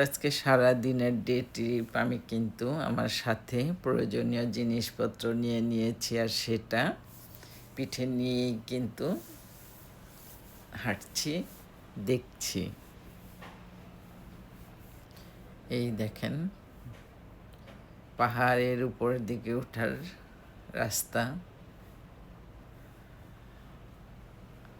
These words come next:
কখনো কখনো মনে হয় হারিয়ে যাচ্ছি রঙিন পাতার দেশে। আমাদের দেশে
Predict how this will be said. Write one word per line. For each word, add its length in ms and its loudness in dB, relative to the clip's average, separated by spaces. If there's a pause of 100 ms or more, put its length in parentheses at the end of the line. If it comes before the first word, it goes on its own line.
(840)
কখনো 380 2 (120)
কখনো 300 2 (140)
মনে 200 4 (120)
হয় 220 4 (100)
হারিয়ে 360 2 (120)
যাচ্ছি 460 0 (1120)
রঙিন 320 4 (100)
পাতার 360 4 (200)
দেশে। 320 0 (4000)
আমাদের 380 4 (180)
দেশে 260 4